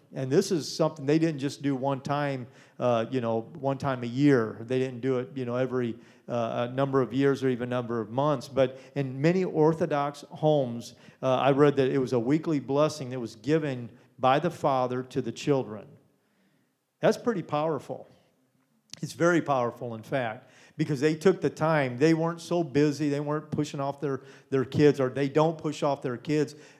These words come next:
It's important. What they're, what they're handing down,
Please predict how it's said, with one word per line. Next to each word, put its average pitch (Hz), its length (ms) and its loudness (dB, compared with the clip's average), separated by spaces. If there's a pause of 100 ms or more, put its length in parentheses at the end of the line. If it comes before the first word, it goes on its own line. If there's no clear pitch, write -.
It's 180 240 0
important. 147 840 2
What 151 200 4
they're, 185 200 8
what 151 260 0
they're 208 160 6
handing 156 420 -4
down, 135 480 2